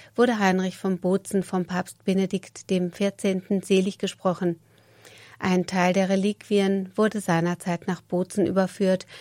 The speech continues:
und in einer heute nicht mehr vorhandenen Seitenkapelle der Bozener Pfarrkirche hinterlegt. Ihm zu Ehren wurde im neunzehnten Jahrhundert ein eigenes kleines Kirchlein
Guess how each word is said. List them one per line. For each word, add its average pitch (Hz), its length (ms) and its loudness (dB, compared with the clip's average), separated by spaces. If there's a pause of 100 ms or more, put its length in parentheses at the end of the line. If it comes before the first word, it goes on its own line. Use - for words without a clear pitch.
(180)
und 247 220 2
in 240 120 0
einer 185 360 0
heute 180 320 0
nicht 190 240 -2
mehr 185 100 0
vorhandenen 180 680 0
Seitenkapelle 185 880 0 (380)
der 180 100 0
Bozener 180 540 -2
Pfarrkirche 170 720 -2
hinterlegt. 180 760 -2 (640)
Ihm 185 300 2
zu - 140 -2
Ehren 196 640 0
wurde 214 200 2
im 208 160 2
neunzehnten 214 580 2
Jahrhundert 196 540 0
ein 220 240 -4
eigenes 185 480 -2
kleines 180 480 -2
Kirchlein 190 580 -2